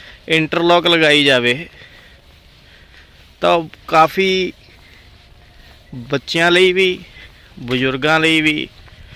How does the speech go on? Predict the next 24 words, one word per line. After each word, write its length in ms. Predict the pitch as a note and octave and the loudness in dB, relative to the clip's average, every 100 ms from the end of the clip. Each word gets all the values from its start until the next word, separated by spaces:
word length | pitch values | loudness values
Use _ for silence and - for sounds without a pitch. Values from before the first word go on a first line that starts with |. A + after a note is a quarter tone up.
| - - - | -20 -16 -8
ਲਾਹੇਵੰਦ 580 | C#3 C#3+ D#3 D3+ D3+ C3+ | -2 0 0 0 -2 -4
ਹੋਊਗੀ। 420 | B2+ A#2+ A2 G#2+ B2+ - | -6 -8 -8 -14 -18 -18
ਜੇਕਰ 360 | D3+ - G3 | -14 -10 -8
ਹਰਿਆਲੀ 600 | E3+ C#3+ C#3+ C#3 C#3+ E3 | -4 -2 -2 -2 -2 -4
ਦੀ 180 | F#3 G#3 | -2 -2
ਗੱਲ 200 | F#3 F#3+ | -2 -2
ਕਰੀਏ, 460 | - F#3 F3+ F#3+ G3 | -4 -6 -4 -4 -2
ਤਾਂ 560 | - F#3 F#3 F#3+ G3 G3 - | -2 -4 -4 -4 -4 -6 -4
ਪਾਰਕ 380 | D3+ D3+ D#3+ D#3 | 0 0 -2 -4
ਦੇ 240 | F3 F3+ | -4 -4
ਆਲੇ 320 | D3+ D3 D#3+ E3 | -2 -4 -4 -4
ਦੁਆਲੇ 760 | D#3 D3 C#3+ D3 D3 C#3 C#3+ - - - - - - - - - - | -4 -2 0 0 0 0 -4 -10 -16 -16 -16 -16 -18 -16 -14 -14 -10
ਬਹੁਤ 380 | C3 D3+ F#3 - | -6 -2 -2 -2
ਹੀ 120 | G3 F3+ | -6 -8
ਖੂਬਸੂਰਤ 720 | - D3+ E3 D#3+ - F#3 D#3+ - - | -12 -6 -6 -6 -8 -6 -6 -8 -8
ਤਰੀਕੇ 440 | E3 D3 - E3 | -6 -6 -6 -4
ਦੇ 240 | D#3 D#3+ D3+ | -2 -4 -2
ਨਾਲ 540 | C#3+ C3+ C3+ C3+ C3 - - - B2 | -2 0 0 -2 -8 -12 -12 -12 -10
ਬੂਟੇ 640 | A#2+ C3 B2+ D#3 C#3+ A#2+ - - - - - - - | -6 -6 -4 -2 0 -2 -8 -14 -14 -14 -14 -14 -12
ਲੱਗੇ 340 | A#2 A#2 C3 | -10 -4 -4
ਹੋਏ 200 | C3 C3+ | -2 -2
ਨੇ। 140 | C3 C3 B2+ - - - - - - - - | -2 -2 -2 -2 -4 -6 -6 -6 -4 -4 -2
ਕਨੋਪੀਆਂ 640 | C#3+ C#3 C3+ C#3 D#3+ D#3+ D#3 | -2 -2 -2 -2 0 -2 -2
ਪਾਰਕ 460 | - C3+ C#3 C#3+ | -4 -2 -2 -2